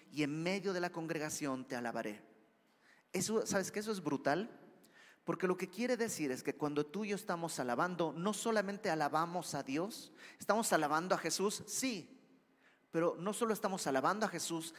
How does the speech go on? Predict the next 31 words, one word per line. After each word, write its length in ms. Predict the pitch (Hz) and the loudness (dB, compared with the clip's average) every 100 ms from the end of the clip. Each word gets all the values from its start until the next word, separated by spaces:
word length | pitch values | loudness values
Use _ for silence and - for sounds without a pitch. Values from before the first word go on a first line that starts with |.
| - - | -20 -12
Jesús 400 | 156 - 214 196 | -6 -4 -4 -4
está 240 | 185 - | -6 -4
en 160 | 170 156 | -4 -4
medio 240 | 170 170 | -4 -2
de 60 | 165 | -4
nosotros 460 | 151 - 165 135 123 | -4 -6 -6 -6 -4
alabando 440 | 120 135 135 127 | -4 -4 -4 -6
conmigo, 360 | 120 117 104 - _ _ | -6 -8 -10 -16 _ _
con 140 | 131 | -8
nosotros. 580 | 120 113 - 101 - - - - _ - _ _ _ _ _ | -8 -6 -8 -10 -18 -20 -20 -20 _ -20 _ _ _ _ _
¿Puedes 200 | 165 175 | -4 -4
creerlo? 320 | 170 175 208 262 - - _ _ _ _ - - - | -2 -2 -4 -8 -14 -20 _ _ _ _ -20 -20 -4
Cuando 260 | 160 160 156 | 0 2 2
diriges 380 | 156 196 220 | 0 0 0
la 120 | 180 156 | 4 4
alabanza 500 | 143 185 208 185 143 | 6 4 2 0 0
y 60 | |
te 100 | - | 0
acuerdas 400 | 131 175 180 151 | 0 2 2 2
de 100 | 165 | 0
esto, 320 | 165 - 190 185 - - - - | 0 -2 -2 -4 -14 -20 -20 -12
es 80 | 131 | -8
como, 160 | 156 147 | -6 -6
ok, 160 | - 185 175 120 - - | -6 -4 -4 -6 -10 -12
Jesús 320 | 120 - 226 | -10 -6 -6
está 200 | 208 143 | -6 -6
ahí 380 | 120 127 226 - - _ _ _ - | -4 -4 -6 -10 -20 _ _ _ -4
y 80 | 147 | -2
Él 80 | 156 | 0
está 160 | 156 | -2
escuchando 800 | 156 143 - 147 175 185 - - | -4 -6 -6 -4 0 -2 -2 -12